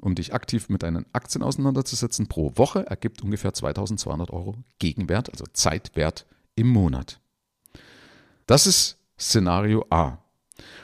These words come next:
Und das verbinden wir jetzt mit einem passiven Investment. Also wir haben ja beim Szenario B ein passives Investment, haben ja diese sechsundfünfzigtausend Euro direkt am Anfang, die du ja als Gegenwert hast und die könnten wir jetzt ja,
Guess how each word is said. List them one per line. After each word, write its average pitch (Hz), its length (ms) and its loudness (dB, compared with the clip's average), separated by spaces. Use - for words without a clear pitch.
Und - 160 -2
das - 420 0
verbinden 208 560 0
wir 107 200 6
jetzt 131 280 2
mit 117 120 2
einem 139 120 -2
passiven 110 400 0
Investment. - 600 -8
Also 101 220 2
wir 85 120 6
haben 196 180 6
ja 220 140 2
beim 76 320 -2
Szenario 85 540 2
B 139 180 2
ein 131 140 2
passives 156 400 2
Investment, 170 420 2
haben 143 120 6
ja 110 80 6
diese 95 180 2
sechsundfünfzigtausend 110 920 0
Euro 98 320 2
direkt 135 320 2
am 76 100 0
Anfang, 175 380 -2
die 123 140 2
du 127 120 4
ja 127 340 8
als 107 200 2
Gegenwert 156 460 4
hast - 200 -2
und 107 120 2
die 113 40 4
könnten - 220 2
wir 151 80 2
jetzt 165 160 2
ja, 170 240 0